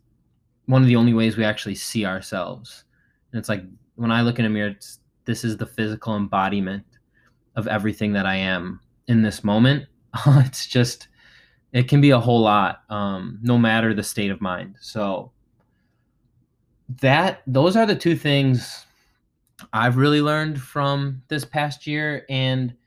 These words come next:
I think those were deepened by the work or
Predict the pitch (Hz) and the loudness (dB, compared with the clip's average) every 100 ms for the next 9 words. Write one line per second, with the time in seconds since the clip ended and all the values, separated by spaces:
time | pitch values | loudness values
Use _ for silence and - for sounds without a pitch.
0 | _ _ _ - 131 - 170 127 131 135 | _ _ _ -6 -6 -4 -8 -4 -2 -2
1 | 127 120 117 120 117 117 110 - 104 104 | -2 -4 -4 -4 -4 -4 -4 -2 -2 -2
2 | 104 101 101 - _ _ _ _ _ _ | -4 -6 -10 -16 _ _ _ _ _ _
3 | 117 117 120 123 - - _ _ 120 117 | -4 0 0 -2 -8 -20 _ _ -4 -2
4 | 113 110 107 101 | -2 -2 -4 -6